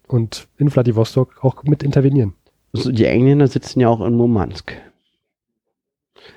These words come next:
Speaker 1: Das musst du jetzt, glaub ich, weiter ausführen.
Speaker 2: Ja, also Murmansk ist, äh, eine Stadt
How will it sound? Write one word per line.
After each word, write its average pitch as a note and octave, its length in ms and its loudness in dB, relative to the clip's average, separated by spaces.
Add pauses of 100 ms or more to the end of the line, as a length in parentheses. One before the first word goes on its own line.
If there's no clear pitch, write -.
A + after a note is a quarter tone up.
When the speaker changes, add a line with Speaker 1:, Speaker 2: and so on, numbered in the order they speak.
Speaker 1:
Das - 140 -4
musst B2+ 140 0
du C3 40 4
jetzt, A#2 80 -2
glaub A#2 120 2
ich, A2 120 0
weiter G#2 180 -2
ausführen. G2 300 -10 (240)
Speaker 2:
Ja, G#2+ 100 0
also G#2+ 160 2
Murmansk A2+ 580 0
ist, A2+ 260 -2
äh, G#2 380 2
eine G#2 260 0
Stadt - 320 -2